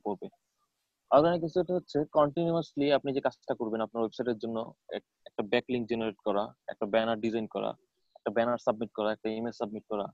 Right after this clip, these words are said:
বা একটা ছোট একটা YouTube-এ একটা video submit করা, তারপর হচ্ছে কোথাও একটা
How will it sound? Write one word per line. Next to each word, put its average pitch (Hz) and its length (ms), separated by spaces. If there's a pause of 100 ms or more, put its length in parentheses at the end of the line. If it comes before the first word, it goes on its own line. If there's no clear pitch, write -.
(380)
বা 127 160
একটা 127 340 (280)
ছোট 156 180
একটা 143 300
YouTube-এ 135 320
একটা 127 140
video 117 260
submit 110 280
করা, 101 240 (720)
তারপর 123 320
হচ্ছে - 180 (420)
কোথাও 131 280
একটা 135 160